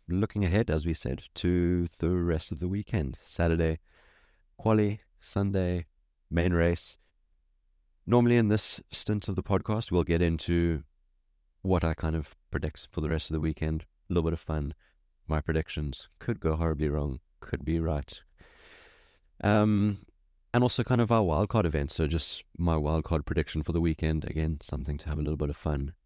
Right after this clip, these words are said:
And lastly, finishing off with, of course, our Sunday treat. What's in the menu for Sunday to get prepped ahead of the race for some tasty tracks to fuel us for Sunday lights out. So let's get into the predictions. Um,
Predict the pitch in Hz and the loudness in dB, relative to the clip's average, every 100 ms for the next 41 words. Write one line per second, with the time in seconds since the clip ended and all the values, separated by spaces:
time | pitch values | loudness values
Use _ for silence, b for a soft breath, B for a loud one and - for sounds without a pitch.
0 | - 80 78 69 - - _ - 76 73 | -6 -4 -2 -4 -10 -16 _ -6 -2 0
1 | - 73 76 78 78 78 78 - - - | -2 -4 -2 -2 0 0 -2 -6 -8 -8
2 | 67 - 78 - 69 - 78 76 - 107 | -10 -2 -2 -2 -6 -4 -2 -2 0 -2
3 | 110 - _ - 78 78 76 71 71 71 | -2 -6 _ -4 -2 -2 -2 0 0 0
4 | 78 - - 76 76 80 b b b b | -2 -4 -2 -2 0 -2 b b b b
5 | b b - 73 76 - 71 - - - | b b -2 0 0 2 0 0 -8 -10
6 | - _ _ - 85 82 69 - 80 78 | -12 _ _ -6 2 2 2 2 2 0
7 | - 80 76 85 - - 78 71 73 - | -4 -2 0 0 -4 -6 -2 -2 -2 -6
8 | 73 82 - - - - - - - 82 | -4 -4 -4 -6 -4 -4 -4 -14 -4 0
9 | 82 76 - - - - 69 73 73 - | 2 0 -6 -12 -8 -6 -2 0 0 -2
10 | - 101 127 - _ b b b b b | 0 0 0 -4 _ b b b b b
11 | b b b b - - 107 78 82 - | b b b b -4 2 4 4 2 2
12 | - 92 95 - - 80 - 107 127 139 | 0 0 0 -4 -2 -2 -2 -4 -4 -6
13 | - - b - 82 87 87 90 | -14 -20 b -4 0 2 2 0